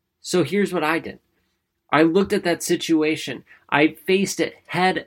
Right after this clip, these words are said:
on. I had to look at it clearly. And then I dissected it.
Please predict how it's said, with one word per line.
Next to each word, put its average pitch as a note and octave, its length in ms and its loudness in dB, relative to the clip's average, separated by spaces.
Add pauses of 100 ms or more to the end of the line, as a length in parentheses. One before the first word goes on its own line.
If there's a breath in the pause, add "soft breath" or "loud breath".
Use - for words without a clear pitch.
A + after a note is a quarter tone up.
on. C#3+ 300 0
I D#3 220 2
had E3 280 -4
to C#3 140 -10
look D#3 400 -2
at C#3+ 240 0
it C#3+ 140 -10
clearly. F#3 600 -4
And C#3 160 -2
then F3 120 -2
I F#3 100 0
dissected E3 760 -4
it. A#2+ 140 -4